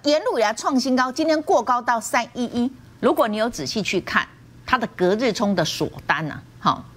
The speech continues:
什么凯基台北啦，哈，他们那一些类锁单，锁单就高达多少？高达二十个percent到三十个percent。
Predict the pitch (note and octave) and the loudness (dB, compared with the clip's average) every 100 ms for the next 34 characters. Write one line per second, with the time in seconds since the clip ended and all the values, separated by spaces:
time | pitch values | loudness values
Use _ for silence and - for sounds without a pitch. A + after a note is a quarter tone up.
0 | - C#3 C#3+ - C3+ G#3 G#3+ - D3 - | -4 -2 -2 -2 -2 -2 -2 -2 -2 -2
1 | - - F#2+ B2+ D3+ - - G#3 F#3 F#3 | -4 -2 -4 -2 -4 -2 -2 0 2 0
2 | F3+ F#3+ F3+ G3 - - - - - - | 0 0 2 0 -2 -8 -10 -8 -6 -2
3 | - D#3+ G3 - - - - G#3+ F#3+ C#4 | 0 -2 -4 -14 -20 -16 0 2 4 0
4 | C4+ B3+ - B3 C4+ F3 B2+ D3 D#3+ D3+ | -2 -2 0 0 0 -2 -4 -6 -4 -4
5 | - - - - - - A#3+ A#3+ B2+ A#2 | -4 -8 -20 -20 -12 0 0 0 -2 -4
6 | - - F#4 D#4 - - - A#2+ G#3 - | -12 -2 0 0 -2 -12 -12 -6 -4 -4
7 | - - - G3+ D#3+ - - C#4 E4 - | -8 -8 0 0 0 -10 -2 -2 -2 -10
8 | - - - F3 | -12 -12 -2 -2